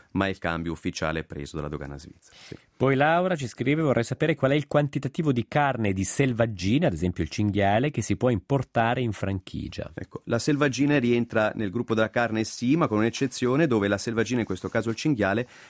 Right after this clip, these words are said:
Speaker 1: è gratis, nel senso entra in questo gruppo tariffale numero sette, perciò non sottostà al, ehm, al pagamento del diciassette franchi e perciò al chilo di limitazione.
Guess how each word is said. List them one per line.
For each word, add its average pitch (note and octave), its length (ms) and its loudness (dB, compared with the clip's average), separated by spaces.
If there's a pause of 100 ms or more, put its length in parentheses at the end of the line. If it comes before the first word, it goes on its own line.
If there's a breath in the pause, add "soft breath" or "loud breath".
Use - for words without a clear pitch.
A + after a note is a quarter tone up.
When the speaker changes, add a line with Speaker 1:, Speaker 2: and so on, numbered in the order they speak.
Speaker 1:
è A2 320 0
gratis, G2+ 460 -2
nel A2 140 -2
senso A#2 340 0
entra A2+ 340 2
in B2+ 80 2
questo G#2+ 320 -2
gruppo A2 300 -2
tariffale G2+ 480 0
numero B2 320 2
sette, F#2 340 -2
perciò G#2 260 -4
non A2+ 140 -2
sottostà F2+ 640 -4 (280 loud breath)
al, E2+ 280 0
ehm, D#2 540 0
al G#2 200 -2
pagamento G2+ 600 0
del F2+ 320 0
diciassette F#2 560 -4
franchi F2 400 -2
e F2 60 -6
perciò F2 260 -6
al E2 120 0
chilo F2+ 160 -2
di E2 60 -2
limitazione. D#2+ 640 -4